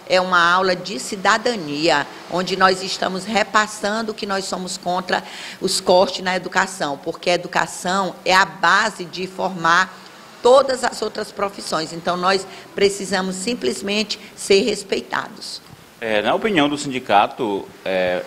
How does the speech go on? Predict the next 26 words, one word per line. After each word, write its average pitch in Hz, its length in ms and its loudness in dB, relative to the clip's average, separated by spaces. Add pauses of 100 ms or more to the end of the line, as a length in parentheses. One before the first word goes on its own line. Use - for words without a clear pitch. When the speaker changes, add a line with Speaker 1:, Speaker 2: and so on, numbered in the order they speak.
(120)
Speaker 2:
esses 107 560 -4
cortes 110 480 2
na 107 80 0
educação 98 580 -4
vai 104 140 -2
afetar 92 400 -4
principalmente 107 1000 -4
o 107 100 -8
futuro 127 480 -4
dos 120 200 -8
estudantes. 92 640 -4 (280)
E 131 60 -10
para 147 140 0
o - 20 0
sindicato, 135 540 -2
qual 131 140 -4
a 143 40 -6
importância 104 720 -6 (320)
da 90 100 -2
participação 98 600 -4
também 104 460 -2 (320)
da 90 480 0
classe 98 260 2
estudantil 92 680 -6
nesse 90 320 -6
movimento? 87 520 -4